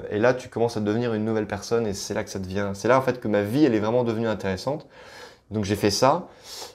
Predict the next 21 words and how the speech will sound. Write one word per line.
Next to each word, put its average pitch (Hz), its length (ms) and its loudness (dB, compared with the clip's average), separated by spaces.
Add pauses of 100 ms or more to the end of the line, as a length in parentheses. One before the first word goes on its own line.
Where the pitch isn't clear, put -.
(120)
euh, 104 340 6
terminale. 110 540 2
Après, 113 200 -2
je - 60 -10
suis 117 80 -2
allé 107 80 2
en 98 80 2
B 98 160 2
T 104 120 0
S. 139 440 0 (840)
J'ai 107 140 -2
mes 107 80 6
profs 110 180 2
de 104 80 4
B 101 140 4
T 107 100 0
S 117 120 0
qui - 140 -14
m'ont 95 120 -2
poussé 117 420 -2
à, 87 500 0